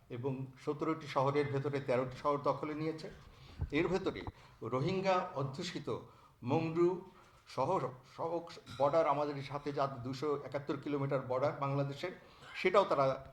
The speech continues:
দখলে নিয়েছে। জেনারেল নাইম একজন ধূর্ত এবং চৌকস সংগঠন। চীন ও ভারতের সাথে সদ্ভাব রেখে চলেছেন, তবে কারো কমপ্লিট প্রেসক্রিপশনে তিনি চলেন না।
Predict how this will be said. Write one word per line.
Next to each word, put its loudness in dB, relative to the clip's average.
দখলে -4
নিয়েছে। -14
জেনারেল 6
নাইম 4
একজন 0
ধূর্ত -2
এবং 0
চৌকস 0
সংগঠন। -2
চীন 0
ও 4
ভারতের 4
সাথে 0
সদ্ভাব -2
রেখে -2
চলেছেন, -6
তবে 4
কারো 4
কমপ্লিট -4
প্রেসক্রিপশনে -4
তিনি -4
চলেন 0
না। -8